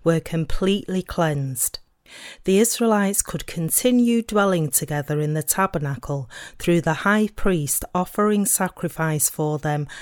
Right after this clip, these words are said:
and cleansing their sins. They receive God's help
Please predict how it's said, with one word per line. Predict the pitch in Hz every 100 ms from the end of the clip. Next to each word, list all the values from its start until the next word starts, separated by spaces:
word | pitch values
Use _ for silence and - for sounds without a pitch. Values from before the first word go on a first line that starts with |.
| -
and | 156 165 -
cleansing | - 165 170 175 160 156
their | 151 147
sins. | - 147 139 135 131 - - _ _ - - - - - - -
They | 220
receive | 240 190 180
God's | 185 175 - -
help | 202 156 135